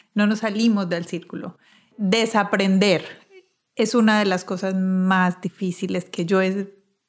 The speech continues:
vivido, o sea, digamos, desaprender creencias, desaprender cosas que ya llevo haciendo por muchos años, reprogramar, esa me encanta. Entonces invito a todo el mundo, ¿dónde podemos ir a, a inscribirnos o a tener más información?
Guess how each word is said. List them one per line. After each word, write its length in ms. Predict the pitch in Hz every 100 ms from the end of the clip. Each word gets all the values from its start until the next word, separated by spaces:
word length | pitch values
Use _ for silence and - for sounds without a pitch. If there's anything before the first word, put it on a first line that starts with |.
| _
vivido, 420 | - 214 226 220 156
o 20 |
sea, 180 | 170 180
digamos, 400 | 175 190 185 185
desaprender 680 | 196 196 180 185 175 180
creencias, 600 | - 190 196 190 185 180
desaprender 640 | 180 175 175 - 175 175
cosas 340 | - 190 190 185
que 160 | 220
ya 240 | 170 165 -
llevo 220 | 180 175
haciendo 380 | 180 185 175 175
por 100 | 170
muchos 340 | 170 170 175
años, 300 | 175 170 175 - _ _
reprogramar, 720 | - 208 208 202 190 180 165 -
esa 380 | 233 214 233 214
me 140 | 220 202
encanta. 360 | 196 190 175
Entonces 340 | 180 185 254 320
invito 260 | 269 277
a 80 | 311
todo 180 | 311 311
el 80 | 311
mundo, 380 | 294 311 381 277
¿dónde 280 | 240 277
podemos 480 | 302 311 277 269 285
ir 140 | 294 285
a, 240 | 285 208 -
a 200 | - 214
inscribirnos 800 | 202 202 - 214 226 294 240 185
o 220 | 202 196 196
a 100 | 190
tener 220 | 196 190
más 160 | 202
información? 520 | 226 220 185 175 -